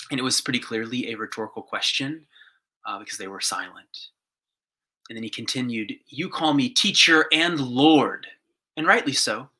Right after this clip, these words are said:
Now that I, the Lord, have washed your feet,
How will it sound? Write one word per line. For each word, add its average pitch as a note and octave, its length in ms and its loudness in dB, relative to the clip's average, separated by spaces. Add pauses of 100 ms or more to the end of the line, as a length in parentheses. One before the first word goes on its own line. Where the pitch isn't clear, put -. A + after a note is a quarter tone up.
(680)
Now C3 200 8
that A#2+ 220 0
I, C3+ 280 8
the A#2 140 -4
Lord, A#2+ 580 0
have G#2+ 220 -8
washed A2+ 600 2
your C#3+ 320 -2
feet, - 480 -6